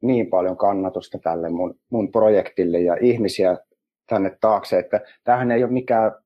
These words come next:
maailman seksikkäin asia, tää ikääntyvien asuminen ja kaikki siihen liittyvä, mutta tästä on toitotettu niin, niin pitkään, että kaikki ihmiset tietää ja on tiedostanut tän, niin on uskomat-, uskomattomiin esimerkiksi tapaamisiin päässyt tän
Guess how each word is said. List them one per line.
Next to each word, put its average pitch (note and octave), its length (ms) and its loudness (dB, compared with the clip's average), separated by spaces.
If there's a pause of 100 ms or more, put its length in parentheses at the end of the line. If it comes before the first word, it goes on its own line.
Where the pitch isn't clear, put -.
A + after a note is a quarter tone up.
(100)
maailman G#2 280 -2
seksikkäin E2+ 720 -4 (200)
asia, F2 400 -4 (180)
tää F2 140 -2
ikääntyvien E2+ 640 -4
asuminen - 460 -6
ja E2 80 -8
kaikki F2 260 -4
siihen F2+ 340 -4
liittyvä, E2+ 420 -4 (500)
mutta G#2 460 0 (180)
tästä G#2+ 220 -2
on - 60 -4
toitotettu G#2+ 540 0
niin, G#2+ 400 -2
niin A2 180 -2
pitkään, F2+ 600 -2
että G2 180 -8
kaikki B2 340 0
ihmiset G2 360 -4
tietää E2+ 500 0
ja D2 220 -4 (160)
on F#2 160 -4
tiedostanut F2+ 680 -2
tän, E2 260 -4 (560)
niin F2+ 340 -4 (140)
on G#2+ 120 -2
uskomat-, G#2+ 540 -2 (140)
uskomattomiin F#2+ 1160 -2
esimerkiksi F2+ 600 -6
tapaamisiin E2+ 880 -2
päässyt F2 500 -4
tän - 220 -6